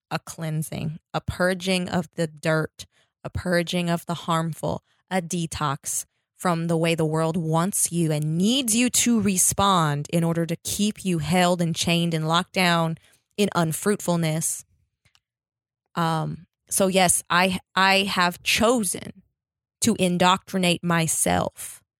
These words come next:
with the word of this God, the God of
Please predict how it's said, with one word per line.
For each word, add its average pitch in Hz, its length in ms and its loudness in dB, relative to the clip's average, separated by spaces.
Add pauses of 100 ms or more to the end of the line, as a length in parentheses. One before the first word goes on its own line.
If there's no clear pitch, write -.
(720)
with 175 260 -2 (180)
the 185 120 2
word 170 480 2 (160)
of 165 480 -2 (760)
this 170 380 2
God, - 380 -4
the 185 60 -4
God 175 320 2
of 175 140 0